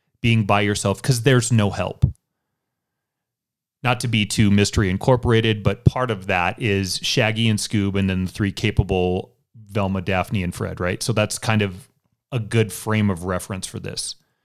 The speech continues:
Do you like that you have three little teams that he gets to attack, or do you want six individuals that he attacks,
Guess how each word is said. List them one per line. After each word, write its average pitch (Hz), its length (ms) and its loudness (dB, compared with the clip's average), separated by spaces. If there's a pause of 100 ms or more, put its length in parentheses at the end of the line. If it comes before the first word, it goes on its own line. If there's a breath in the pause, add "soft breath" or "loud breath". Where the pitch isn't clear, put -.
(840)
Do 131 120 4
you 175 300 4
like 107 640 0 (840)
that 143 180 2
you 123 180 4
have 104 680 0 (380)
three 139 580 2
little 127 320 2
teams 143 760 2 (340)
that 117 140 2
he 127 180 -2
gets 120 300 -2
to 123 160 2
attack, 123 480 0
or 123 160 4
do 117 180 0
you 117 160 4
want 110 400 4
six - 640 -2
individuals 92 960 0
that 98 140 -2
he 98 140 -4
attacks, 95 560 -4